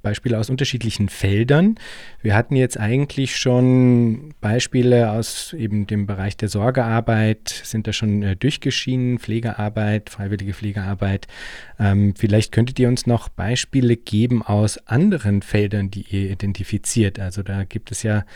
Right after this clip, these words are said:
unter anderem zum Beispiel auch im, äh, digitalen Raum Formen der, äh, Posterwerbstätigkeit, die durchaus dann als, äh, ausbeutbare Ressource scheinbar jetzt bereitstehen.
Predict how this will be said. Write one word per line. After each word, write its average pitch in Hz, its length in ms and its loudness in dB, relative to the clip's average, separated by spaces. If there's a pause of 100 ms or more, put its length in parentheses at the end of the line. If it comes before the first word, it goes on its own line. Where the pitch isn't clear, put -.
(360)
unter 110 220 -2
anderem 104 340 0
zum 98 140 -4
Beispiel 98 300 -6
auch 98 320 -6
im, 95 400 -4
äh, 92 160 -4
digitalen 107 600 2
Raum 101 400 2
Formen 101 420 -2
der, 95 380 -2
äh, 98 100 -2
Posterwerbstätigkeit, 101 1500 -4 (400)
die 98 160 0
durchaus 104 520 0
dann 98 260 -2
als, 95 420 -4
äh, 95 180 0 (500)
ausbeutbare 101 800 2
Ressource 107 560 2
scheinbar 107 640 4
jetzt 101 420 -2
bereitstehen. 110 760 0